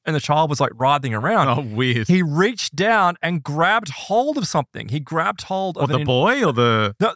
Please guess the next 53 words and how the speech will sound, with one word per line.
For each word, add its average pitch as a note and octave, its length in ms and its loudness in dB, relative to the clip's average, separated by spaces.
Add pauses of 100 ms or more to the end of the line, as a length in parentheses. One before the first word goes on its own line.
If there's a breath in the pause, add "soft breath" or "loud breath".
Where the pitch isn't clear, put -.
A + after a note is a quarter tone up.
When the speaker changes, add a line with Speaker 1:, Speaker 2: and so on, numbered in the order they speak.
(120)
Speaker 1:
he G3 160 0
said B3+ 320 0
he E3+ 160 -2
grabbed F3+ 360 0
hold G3 340 -2
of C#3 80 -6
something E3+ 180 -8
that E3 60 -4
was D3 160 -10
on F3+ 180 0
the G#3+ 80 -2
boy's D#3+ 340 -2
chest - 400 -2
that E3 140 -2
felt - 260 -2
like E3+ 140 -4
a F3+ 60 -4
ball D3+ 320 -2
of B2 160 -4
gelatin. D#3+ 580 0 (800)
It's - 80 -4
like B3 80 2
some C#4+ 320 4
Speaker 2:
Ugh. F3 80 2
Speaker 1:
jelly C4+ 240 0
thing. D3+ 200 -2 (220 loud breath)
And A#3 160 -4
he A3+ 80 -8
picked - 300 -4
it G3+ 100 -2
up C4+ 240 2
as F3 140 -2
it's F#3 120 -10
struggling. G#3 760 -2
And A3 100 -6
he's G#3+ 80 -8
like, G3+ 140 0
"Oh, A3 160 2 (120)
oh," C4+ 240 0
he - 60 -2
doesn't G3+ 160 -4
know A#3 60 2
what F#3 80 -2
to - 80 -10
do B3+ 80 -4
with A#3 120 -4
it. F#3 120 -2 (140)
He A3+ 120 -4
threw C#4 240 -4
it C4+ 60 -8
into C#4 140 -10
the C#4 100 -6
fire. D4 420 2